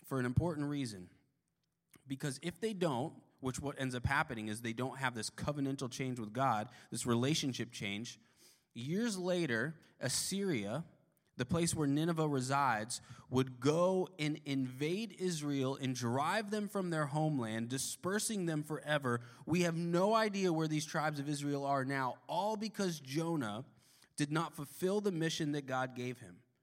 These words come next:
It's an incredibly important mission that God has given him. And the irony is that Jonah's a patriot, and he thinks he's doing something patriotic.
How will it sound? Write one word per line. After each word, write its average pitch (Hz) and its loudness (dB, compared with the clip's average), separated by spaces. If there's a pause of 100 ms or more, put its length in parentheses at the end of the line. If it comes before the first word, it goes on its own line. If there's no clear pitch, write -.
(1800)
It's - -8
an 131 0
incredibly 165 -2
important 139 0
mission 131 -2
that 110 -4
God 113 0
has 107 -4
given 104 -6
him. 90 -12 (1160)
And 143 2
the 143 -2
irony 175 2
is 123 -2
that 151 -4 (300)
Jonah's 196 2
a 233 0
patriot, 127 -2 (1600)
and 151 0 (240)
he 185 -6
thinks 254 -2
he's 196 -2
doing 165 4
something 147 -4
patriotic. 139 0